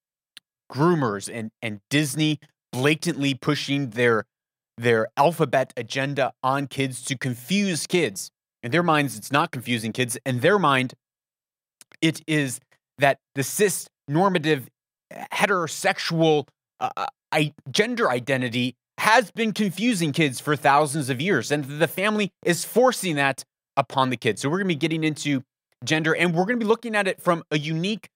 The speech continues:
position in that the way that more conservative societies in the world, such as here in the Middle East, the way that they are viewing women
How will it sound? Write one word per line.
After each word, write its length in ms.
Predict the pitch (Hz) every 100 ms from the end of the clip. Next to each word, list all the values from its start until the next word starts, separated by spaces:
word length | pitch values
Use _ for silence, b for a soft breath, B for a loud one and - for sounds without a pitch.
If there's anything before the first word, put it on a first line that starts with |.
| _ _
position 800 | 156 131 120 254 - 120 95 95 - _ _ _ _
in 200 | 202 226
that 240 | 190 180 - _ _ _ _
the 80 | 175
way 420 | 151 233 277 330
that 460 | 240 175 151 - - _ _ _ _ _ _
more 260 | - 175 254
conservative 600 | - 165 - 170 156 147
societies 600 | - 120 120 127 117 101
in 40 | 113
the 80 |
world, 380 | 101 131 107 82
such 300 | - 123 120
as 260 | 120 110 - -
here 240 | 151 143
in 140 | -
the 60 | 131
Middle 240 | 110 113 107
East, 300 | 147 127 -
the 80 | 143
way 320 | 127 202 277
that 220 | 247 151
they 280 | 165 185 175 _ _ -
are 140 | 139
viewing 600 | 135 113 135 190 180 147
women 380 | 117 175 120 92